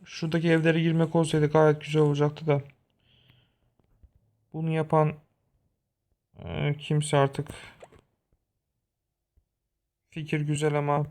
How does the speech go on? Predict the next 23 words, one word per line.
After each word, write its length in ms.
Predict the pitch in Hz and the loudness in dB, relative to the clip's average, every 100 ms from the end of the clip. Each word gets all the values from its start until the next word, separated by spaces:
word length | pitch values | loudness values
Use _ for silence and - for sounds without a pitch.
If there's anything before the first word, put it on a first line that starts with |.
| - | -8
pek 320 | 151 151 - _ _ - | -8 -8 -14 _ _ -8
uygulanış 580 | 143 143 143 143 143 | -4 0 2 2 0
açısından 520 | 147 139 - 143 143 139 - _ _ _ _ _ _ - _ - 147 - | -2 -2 -2 -2 -2 -4 -10 _ _ _ _ _ _ -20 _ -20 -16 -10
güzel 280 | 147 151 | -2 2
olduğu 240 | 143 139 139 | 2 2 0
söylenemez. 720 | - 143 143 143 143 - - - _ _ _ _ _ _ _ _ _ _ _ _ _ _ _ _ _ _ _ _ _ _ _ _ _ _ _ _ | 0 0 2 0 -2 -4 -12 -18 _ _ _ _ _ _ _ _ _ _ _ _ _ _ _ _ _ _ _ _ _ _ _ _ _ _ _ _
Kaç 200 | - 196 | -6 -2
odun 200 | 175 151 | 0 2
istiyor 360 | 143 - 143 135 | 2 0 0 2
bu? 140 | 147 151 - _ _ _ _ _ _ _ _ _ _ _ _ _ _ _ _ _ _ _ | 0 -4 -10 _ _ _ _ _ _ _ _ _ _ _ _ _ _ _ _ _ _ _
Yüz 220 | 156 151 156 | -12 -6 -4
on 180 | 151 | -4
beş 160 | 147 147 | -4 -6
tane 240 | 143 135 | -2 0
vardı. 280 | 135 135 139 | 0 0 2
Artık 500 | 147 143 147 147 - | 2 2 0 -4 -4
yetmiş 440 | 156 165 165 151 - | -2 -2 -2 -6 -2
tane, 320 | 139 135 139 | 0 2 2
elli 240 | 151 151 | 2 2
tane 220 | 147 135 | 2 2
falan 300 | 131 151 151 | 2 2 2
istiyor 300 | 151 - 156 | 0 -2 -6
sanırım. 420 | 147 139 139 151 | -2 0 0 -2